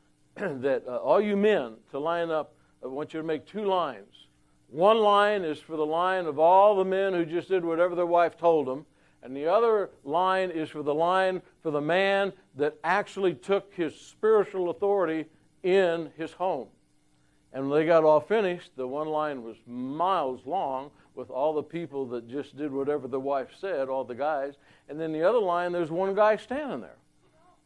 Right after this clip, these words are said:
And so Saint Peter came over and said, "Well, <laughs> I, we're really proud of you. You took your godly authority in your home." "What? Is that why you're standing in this line?" He said, "No,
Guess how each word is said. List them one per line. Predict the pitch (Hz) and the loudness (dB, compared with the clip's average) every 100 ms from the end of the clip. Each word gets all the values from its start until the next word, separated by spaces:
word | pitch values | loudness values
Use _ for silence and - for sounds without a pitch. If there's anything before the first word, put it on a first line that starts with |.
| - | -4
And | 156 | -2
so | 165 175 | 0 0
Saint | 156 196 - | 0 -4 -4
Peter | 202 | -8
came | 160 165 151 | -6 -8 -6
over | 196 | -6
and | 214 | -8
said, | 127 151 135 | -10 -8 -8
"Well, | 131 | -6
<laughs> | - | -2
I, | 175 - _ _ _ _ _ | -2 -4 _ _ _ _ _
we're | 208 202 | -8 -4
really | 151 151 | -2 -4
proud | - 185 226 | -4 -8 -8
of | 120 104 | -10 -12
you. | 165 98 - _ _ | -12 -14 -16 _ _
You | 123 147 | -12 -12
took | 147 160 - | -10 -14 -12
your | 123 | -14
godly | 104 131 151 160 156 | -8 -6 -6 -6 -8
authority | 139 120 170 165 170 151 | -10 -10 -12 -12 -12 -10
in | 127 | -10
your | 117 113 | -8 -8
home." | 131 170 226 _ _ _ _ _ _ _ _ _ | -8 -10 -10 _ _ _ _ _ _ _ _ _
"What? | - 131 147 - _ _ | -4 -2 -2 -6 _ _
Is | 131 120 | -10 -2
that | 147 | -2
why | 151 151 | 0 -2
you're | 147 151 | -2 -6
standing | - 156 160 165 | -6 -8 -4 -4
in | |
this | 151 156 151 | -6 -8 -10
line?" | 156 190 151 | -10 -10 -12
He | 123 | -16
said, | - 156 135 | -4 -4 -2
"No, | 143 170 | -2 -2